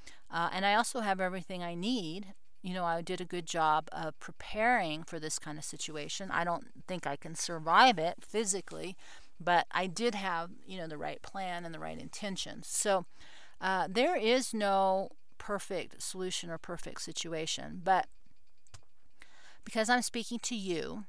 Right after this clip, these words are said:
you who are most likely to be the one to step up and do something. 'Cause remember, when we're in a lot of fear or there's danger,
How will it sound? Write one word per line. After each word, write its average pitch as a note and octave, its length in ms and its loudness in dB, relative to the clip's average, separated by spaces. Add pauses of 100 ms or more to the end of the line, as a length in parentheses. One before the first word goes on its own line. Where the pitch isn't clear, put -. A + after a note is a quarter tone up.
(140)
you A3 460 0
who F#3+ 520 0 (960)
are E3+ 220 6
most F#3+ 640 2
likely E3+ 720 0
to - 160 -6
be F3 200 -2
the E3+ 140 -2
one D#3 720 0
to F3+ 140 -4
step - 720 4 (200)
up - 360 2 (220)
and E3+ 320 -4 (260)
do G3 440 0
something. - 640 -4 (440)
'Cause G#3 240 0
remember, G3+ 440 4
when E3+ 180 -2
we're G#3+ 140 2
in B3 60 4
a A3 80 4
lot F#3 160 4
of F#3 80 2
fear F#3 500 0
or E3 100 -2
there's E3 200 -2
danger, E3+ 800 -4